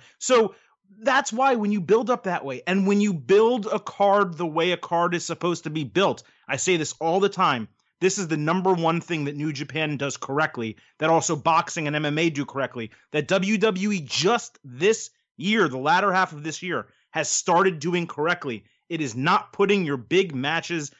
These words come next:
at the front and in the middle of the card. It is saving them for last. And B C, what we got hit with was a barrage of four main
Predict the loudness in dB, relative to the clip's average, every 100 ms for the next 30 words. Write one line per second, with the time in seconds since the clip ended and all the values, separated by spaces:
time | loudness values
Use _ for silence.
0 | _ -12 -10 -12 -6 2 4 4 -2 _
1 | -4 -2 0 -2 0 2 2 2 0 2
2 | 2 0 -6 -6 0 0 0 -2 -4 -6
3 | -6 -2 0 -2 -6 _ _ -10 -2 0
4 | 0 0 2 2 2 2 4 2 2 -2
5 | -4 -8 _ _ -4 0 2 2 2 4
6 | 6 4 2 -6 _ _ -4 -4 -6 0
7 | 2 4 2 -4 _ -6 -2 2 2